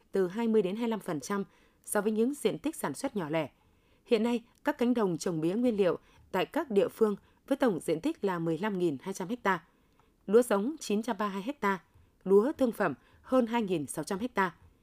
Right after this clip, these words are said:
Tuy nhiên, việc phát triển cánh đồng mẫu lớn hiện nay còn gặp khó khăn như việc ứng dụng khoa học kỹ thuật của người dân còn hạn chế, mối liên kết sản xuất, bao tiêu sản phẩm giữa doanh nghiệp và người dân còn lỏng lẻo,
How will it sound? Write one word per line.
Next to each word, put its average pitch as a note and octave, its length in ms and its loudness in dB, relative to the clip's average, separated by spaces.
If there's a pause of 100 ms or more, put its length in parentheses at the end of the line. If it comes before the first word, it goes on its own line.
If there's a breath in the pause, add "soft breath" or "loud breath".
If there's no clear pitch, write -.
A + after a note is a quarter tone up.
(200)
Tuy A3 100 2
nhiên, G#3 160 4 (280)
việc F3+ 240 2
phát E4 160 -2
triển E3 260 0
cánh A3+ 180 0
đồng G3 160 0
mẫu F3+ 120 0
lớn G3 180 0
hiện B3 200 0
nay F#3+ 180 -2 (340 soft breath)
còn G3+ 200 2
gặp E3+ 160 -6
khó F3 100 -2
khăn A#3 240 -2 (440 soft breath)
như C4 220 6
việc A3+ 200 4
ứng G#3+ 200 0
dụng G#3+ 220 0
khoa B3 120 -6
học G#3+ 120 -4
kỹ B3 100 -4
thuật - 260 0
của F#3 120 0
người D#3 120 0
dân G3+ 200 -4
còn F#3 140 -6
hạn D#3+ 140 -6
chế, F#3+ 300 0 (500)
mối G3+ 200 2
liên A#3+ 200 4
kết D#4 180 -2
sản D#3+ 220 -4
xuất, - 300 -2
bao A#3+ 100 0
tiêu A#3+ 100 2
sản F3 180 -4
phẩm E3+ 260 -2 (300 soft breath)
giữa F#3+ 220 2
doanh B3 180 -2
nghiệp G3 180 2
và D#3 80 -4
người D3+ 100 0
dân G3+ 220 -4
còn E3+ 160 -4
lỏng D3+ 140 -6
lẻo, D#3+ 200 -2